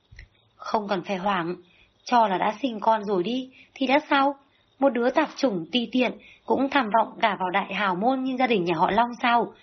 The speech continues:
Cô ta có mà nằm mơ. Nguyệt Dung, em đừng có nói Lạc Lạc thành người tệ hại như vậy được không? Tô Vĩ Thâm có chút bất mãn. Ông còn dám lên tiếng à?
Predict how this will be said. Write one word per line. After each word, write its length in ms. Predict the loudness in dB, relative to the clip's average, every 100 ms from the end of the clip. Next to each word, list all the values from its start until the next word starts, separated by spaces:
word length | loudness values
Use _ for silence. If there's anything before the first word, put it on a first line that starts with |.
| _ _ _
Cô 160 | 0 2
ta 280 | 2 0 0
có 80 | 0
mà 100 | 0 0
nằm 200 | -2 0
mơ. 260 | 0 0 -4 _ _ _ _ _ _ _ _ _ _ _
Nguyệt 200 | 0 2
Dung, 340 | 2 0 0 -2 -12 -20 -18 -18 -16 -6
em 180 | -4 -2
đừng 180 | -4 -2
có 80 |
nói 380 | -2 -2 0 -2 -6 _ -2
Lạc 220 | -2 0
Lạc 180 | 0 0 -2 -10 -6
thành 160 | -4 -2
người 140 | 0
tệ 80 | 0
hại 340 | 0 -2 -4 -4
như 120 | 0
vậy 120 | 0
được 160 | 0 -2
không? 300 | 0 0 -2 -12 _ _ _ _
Tô 120 | -2 -2
Vĩ 160 | -2 -2
Thâm 240 | -2 -2
có 80 | 0
chút 180 | 2 2
bất 160 | 0
mãn. 340 | 0 0 0 -4 -12 _ _ _ _ _ -2
Ông 180 | -2
còn 120 | -2 -2
dám 200 | -2 2
lên 160 | 0 2
tiếng 200 | 0 2
à? 200 | 0 0